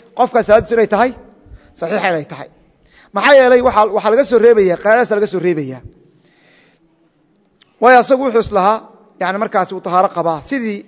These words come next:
cagsigeeda caddaatay, marka asagu salaaddiisii waa saxaysaa. Haddaba ninkan, yacni, markaasi, ee, jumcada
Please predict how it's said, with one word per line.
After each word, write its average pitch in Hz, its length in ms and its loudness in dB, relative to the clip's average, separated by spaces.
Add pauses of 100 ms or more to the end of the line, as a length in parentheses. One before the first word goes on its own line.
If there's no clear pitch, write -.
(360)
cagsigeeda 185 500 -2
caddaatay, 156 440 -10
marka 185 200 -10
asagu 170 180 -10
salaaddiisii 190 440 -6 (240)
waa 175 180 -2
saxaysaa. 139 460 -16 (640)
Haddaba 254 260 2
ninkan, 254 320 -2 (760)
yacni, 196 220 0
markaasi, 208 540 -2 (960)
ee, 185 200 4
jumcada 185 500 0